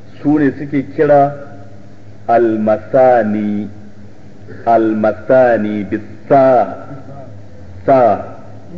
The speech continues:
al-masani. Waɗanda ake kira al-masani, surorin da ba su kai al-mi'una tsawo ba, amma kuma ba sa cikin gajerun surori,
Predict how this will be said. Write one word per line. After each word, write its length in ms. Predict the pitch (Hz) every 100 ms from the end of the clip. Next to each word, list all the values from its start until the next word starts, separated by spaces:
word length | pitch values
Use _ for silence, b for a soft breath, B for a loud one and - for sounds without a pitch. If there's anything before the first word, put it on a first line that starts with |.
| 190 - -
al-masani. 840 | 113 110 107 - 123 117 117 113 101 - - 185 185 - - - - - -
Waɗanda 400 | 107 151 143 139
ake 140 | 139 -
kira 180 | 147 139
al-masani, 680 | 127 117 110 135 151 196 208 - - - - - - - -
surorin 500 | 156 156 160 170 156
da 60 | 127
ba 100 | 110
su 140 | 117
kai 180 | 107 135 135
al-mi'una 800 | 123 113 107 110 - 131 127 110
tsawo 460 | 101 98 95 90 90
ba, 60 | - - - - - - - - - - - - - - - - -
amma 240 | 107 107 127
kuma 200 | 139 131
ba 260 | 113 135 143
sa 120 | 131 104
cikin 320 | - 131 120
gajerun 540 | 110 101 98 95 107 104
surori, 500 | 110 107 104 104 101